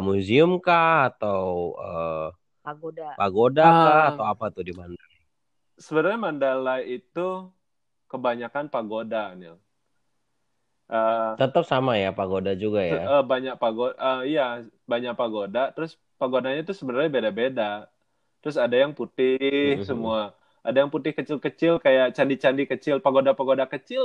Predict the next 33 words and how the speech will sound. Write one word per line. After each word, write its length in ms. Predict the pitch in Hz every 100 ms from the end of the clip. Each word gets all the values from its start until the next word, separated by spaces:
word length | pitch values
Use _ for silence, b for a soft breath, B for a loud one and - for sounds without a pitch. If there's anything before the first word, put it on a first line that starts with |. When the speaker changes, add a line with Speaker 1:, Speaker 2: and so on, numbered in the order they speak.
| 185
Speaker 3:
banget 220 | 113 143 -
gitu 120 | 101 135
tuh 80 | 147
ada. 480 | 104 101 110 101 95 _ _ _ _ _ -
Em, 420 | 123 127 127 127 131 131 131 - _ 110
Speaker 1:
Mm-hmm. 140 | 98
Speaker 3:
eh, 160 | 107 127
terus, 240 | - 160 156 - - - - _ _
em, 260 | 131 135 135 135 - _ _
ada 180 | 120 127 160
yang 100 | 147
pagoda 340 | 139 127 123 139 151
yang 100 | 131
masih 300 | 113 - 147 -
kayak 200 | 113 101 110
ada 100 | 117 -
pe-, 200 | 120 - _
masih 260 | 110 110 120
tem-, 200 | 113 113 - 110
tempat 260 | 107 110 -
orang, 220 | 110 120 123 120
eh, 240 | - 107 104 104
datang 240 | 98 120 123
buat 140 | 101 -
sembahyang 520 | 110 98 107 107 104 98
gitu, 120 | 90 101
yang 160 | 101 101 110
udah, 280 | 120 113 101 - _ _ _ _ -
apa, 300 | 113 110 156 170
eh, 320 | 110 - 110 110
desainnya 400 | 117 127 117 135 127
lebih 160 | 110 113
modern 480 | 107 101 98 104